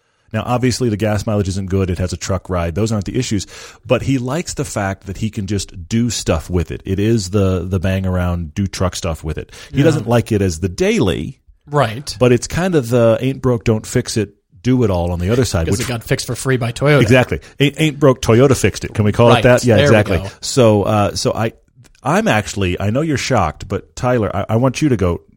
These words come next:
Speaker 1: wherever you're gonna go, Paul. But Tyler, I'm actually having you keep the Tacoma.
Speaker 2: Really?
Speaker 1: Because that frees me up to go a completely different direction and create cars for
Speaker 2: Oh.
Speaker 1: jobs.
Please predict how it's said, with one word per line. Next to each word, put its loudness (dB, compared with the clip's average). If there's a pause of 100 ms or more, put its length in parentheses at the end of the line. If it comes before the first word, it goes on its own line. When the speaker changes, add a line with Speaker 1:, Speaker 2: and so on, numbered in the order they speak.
(260)
Speaker 1:
wherever 0
you're -2
gonna -4
go, -6
Paul. -6
But -12
Tyler, -2
I'm -2
actually -4
having -4
you -6 (100)
keep -6 (260)
the -10
Tacoma. -8 (720)
Speaker 2:
Really? 4
Speaker 1:
Because 0
that 0
frees -4
me -2
up -4 (200)
to -2
go 2
a 0
completely -4
different -4
direction -6 (640)
and -12
create -2
cars -2
for -6
Speaker 2:
Oh. 0
Speaker 1:
jobs. -4